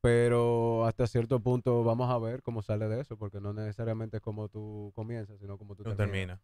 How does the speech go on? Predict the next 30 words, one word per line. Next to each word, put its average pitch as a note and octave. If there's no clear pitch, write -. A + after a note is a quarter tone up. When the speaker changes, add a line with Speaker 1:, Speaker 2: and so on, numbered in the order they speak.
Speaker 1:
Entonces G2+
esperemos G#2+
que A2
de G#2+
manera G#2
positiva G#2
Chile G2+
se -
unifique G2+
como F#2
país F2+
y F#2
llegue F#2+
a F#2
un F#2+
entendimiento F#2
con F2+
lo F#2
que F#2
quizás A2+
pueda A#2+
ser A2+
una A2
necesaria G2+
reforma F#2+
constitucional, F#2
porque F2
¿por F#2
qué A2
no? F2